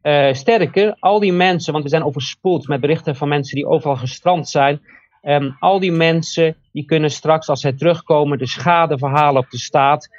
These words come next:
die ze hebben moeten maken. Ze hebben de vlucht gemist, ze hebben hotels moeten nemen, ze hebben moeten reizen om een test te doen, ze hebben een test ge-, eh, gehaald die ze normaal niet, eh, zouden halen. Dus deze mensen die hebben nu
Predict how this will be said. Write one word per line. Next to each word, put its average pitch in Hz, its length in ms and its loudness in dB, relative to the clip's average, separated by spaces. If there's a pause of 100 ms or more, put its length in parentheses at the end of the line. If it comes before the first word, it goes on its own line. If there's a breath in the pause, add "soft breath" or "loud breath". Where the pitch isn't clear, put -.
(120 soft breath)
die 143 100 -10
ze 135 60 0
hebben 135 200 0
moeten 139 240 0
maken. 135 380 2
Ze 135 60 -4
hebben 127 200 -2
de 131 60 -4
vlucht 156 320 0
gemist, 139 340 -2
ze - 60 -4
hebben 131 180 0
hotels 160 400 2
moeten 147 260 -4
nemen, 139 380 0
ze 135 100 -2
hebben 131 240 0
moeten 135 220 0
reizen 160 440 2
om 135 80 -2
een 131 140 -2
test 165 280 0
te 147 100 -6
doen, 147 200 0
ze 139 60 -2
hebben 131 160 -2
een 120 140 -6
test 165 320 -2
ge-, - 80 -4
eh, 139 220 -2
gehaald 139 360 0
die 135 100 -4
ze 131 60 -4
normaal 139 380 0
niet, 135 220 -2
eh, 131 260 0
zouden 131 320 0
halen. 123 400 2 (540 soft breath)
Dus 139 220 -4
deze 160 300 0
mensen 151 460 -2
die 143 240 2
hebben 143 240 2
nu 156 60 2